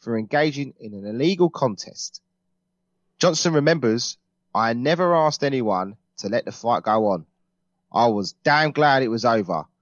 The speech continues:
but I didn't much like the trip to jail." It was a felony for two men to fight for money in nineteen oh one, and it held a two-year sentence, but the Galveston County Sheriff, who was Henry Thomas, was lenient on the pair.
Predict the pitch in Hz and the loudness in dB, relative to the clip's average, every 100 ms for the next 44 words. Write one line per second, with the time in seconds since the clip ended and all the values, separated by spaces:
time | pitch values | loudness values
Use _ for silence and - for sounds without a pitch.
0 | _ _ _ _ - 78 104 143 135 110 | _ _ _ _ -4 -2 -2 -4 -4 -2
1 | 123 - - 113 127 - - - - 101 | -2 -2 -4 0 0 -2 -8 -8 -8 -8
2 | - 117 110 98 76 - _ _ _ 147 | -4 -4 -4 -6 -8 -10 _ _ _ -2
3 | 147 143 156 175 185 190 - 123 165 160 | 0 0 2 2 2 -2 -4 -2 0 0
4 | 151 139 131 - 139 127 131 - _ - | 0 -4 -8 -6 0 2 0 -4 _ -6
5 | 143 123 113 113 107 107 107 101 107 101 | -2 -2 -2 -6 -10 -8 -6 -8 -8 -8
6 | 95 95 107 139 _ _ _ _ _ _ | -6 -2 -2 -4 _ _ _ _ _ _
7 | - 123 123 120 110 - - 139 - - | -2 0 2 0 -4 -10 0 0 0 2
8 | 160 170 156 - 214 196 175 185 170 180 | 4 4 2 -2 0 0 0 -2 0 -2
9 | 185 - 95 - - 101 123 156 160 147 | -2 -6 -12 -16 -6 -4 -2 2 2 0
10 | - 151 151 - 151 - 151 - 151 175 | -4 -6 -8 -4 -4 -4 -2 2 4 4
11 | 170 131 120 120 120 135 127 - 147 151 | 2 -2 -2 -2 -4 -4 -4 -2 0 2
12 | 180 - 156 160 202 202 156 101 104 95 | 0 0 -2 2 2 2 0 -2 -6 -10
13 | 104 90 | -12 -14